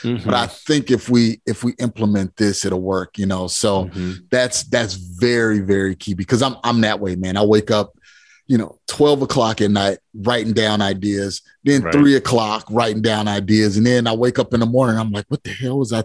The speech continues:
Speaker 2: thinking?" <laughs> You know? <laughs>
Speaker 1: Hundred percent. Yeah. But at three o'clock, you were like, "I'm a ge-, I'm gonna be the next Elon Musk."
Speaker 2: Yep.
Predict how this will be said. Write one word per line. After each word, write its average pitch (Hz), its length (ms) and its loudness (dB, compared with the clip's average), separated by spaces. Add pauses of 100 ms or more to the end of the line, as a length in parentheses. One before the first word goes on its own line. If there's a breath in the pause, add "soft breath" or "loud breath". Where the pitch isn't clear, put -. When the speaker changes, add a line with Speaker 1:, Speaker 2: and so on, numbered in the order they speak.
Speaker 2:
thinking?" 120 320 0 (220)
<laughs> - 200 -8
You - 100 6
know? 220 360 2
<laughs> 247 1400 0
Speaker 1:
Hundred 190 280 0
percent. 143 540 2
Yeah. 123 200 4
But 123 200 2
at 139 160 -2
three 180 180 4
o'clock, 151 360 0
you 123 80 6
were 127 80 4
like, 107 320 -2
"I'm 185 140 -2
a - 40 0
ge-, 117 240 2
I'm 156 120 2
gonna 190 120 2
be 113 120 0
the 107 100 -2
next 110 280 -4
Elon 127 300 4
Musk." 123 320 2
Speaker 2:
Yep. 131 260 2